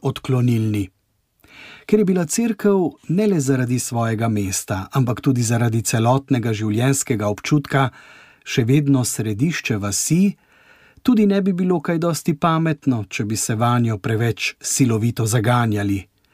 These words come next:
Kaj takšnega bi novemu režimu ustvarjalo zgolj nasprotnike.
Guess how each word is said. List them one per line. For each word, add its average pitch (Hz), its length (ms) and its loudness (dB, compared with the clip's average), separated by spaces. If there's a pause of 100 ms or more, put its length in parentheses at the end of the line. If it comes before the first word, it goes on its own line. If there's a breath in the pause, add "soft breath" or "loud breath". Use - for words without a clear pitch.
(340 soft breath)
Kaj 123 160 2
takšnega 131 640 0
bi 110 160 -4
novemu 110 480 0
režimu 120 560 2
ustvarjalo 117 760 -2
zgolj 104 380 -2
nasprotnike. 107 800 -2